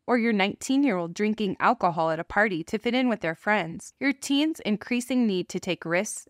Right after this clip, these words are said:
and the increasing opportunities to do so, along with their desire to seek approval from their peers, can become challenging. Establishing a trusting connection and teaching your teen vital skills will help them resist unhealthy risks and make responsible choices.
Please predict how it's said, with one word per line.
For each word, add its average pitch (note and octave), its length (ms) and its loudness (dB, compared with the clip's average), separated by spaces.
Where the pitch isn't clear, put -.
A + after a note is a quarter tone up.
and A3+ 120 2
the G#3+ 100 4
increasing A3+ 520 -2
opportunities F3 840 -2
to - 120 -4
do A#3+ 200 -2
so, D3+ 340 -8
along C#4 340 4
with B3+ 140 2
their F#3 160 0
desire E3+ 460 0
to F#3+ 140 -6
seek - 240 -4
approval F#3 440 0
from F3 260 -2
their D#3 140 -2
peers, F3 520 -2
can A3+ 140 2
become G3 320 -2
challenging. E3+ 640 -2
Establishing E4+ 680 2
a C4 60 4
trusting G#3 440 -2
connection G3+ 680 -4
and A#3 240 0
teaching B3+ 420 2
your E3 100 0
teen F3 360 -2
vital F3+ 320 2
skills E3+ 440 0
will F3 140 -6
help A#3 280 -2
them F3 180 0
resist E3+ 500 -2
unhealthy A3 500 0
risks E3 480 -6
and B3+ 140 4
make D#4 180 2
responsible E3+ 600 0
choices. - 640 -6